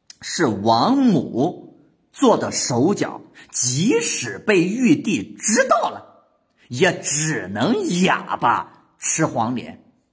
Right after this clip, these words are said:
那么关键最后是在老君的仙丹还被偷了。天庭连续发生两起重大的盗窃事件，蟠桃、仙丹都不见了，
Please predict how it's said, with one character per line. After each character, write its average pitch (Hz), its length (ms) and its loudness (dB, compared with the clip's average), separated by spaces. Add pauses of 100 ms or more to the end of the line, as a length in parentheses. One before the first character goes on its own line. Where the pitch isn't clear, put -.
(320)
那 123 120 -4
么 110 100 -6
关 240 400 2
键 202 240 -2
最 165 160 -2
后 143 200 -4
是 113 200 -8 (200)
在 - 120 2
老 127 440 0
君 226 240 2
的 - 100 -2
仙 240 480 2
丹 294 260 2 (520)
还 - 340 -4
被 98 200 -8
偷 101 340 -10
了。 - 80 -20 (720)
天 139 400 0
庭 117 420 -4
连 110 460 0
续 117 300 -4
发 104 420 -4
生 117 360 -2
两 110 640 0
起 104 340 -2 (220)
重 214 560 2
大 135 260 0
的 87 160 -10
盗 135 300 0
窃 95 240 -10
事 104 200 -12
件， 101 220 -14 (560)
蟠 139 280 -2
桃、 - 560 -6
仙 120 380 -2
丹 - 400 -8 (340)
都 113 280 0
不 117 120 -2
见 110 300 -8
了， - 60 -20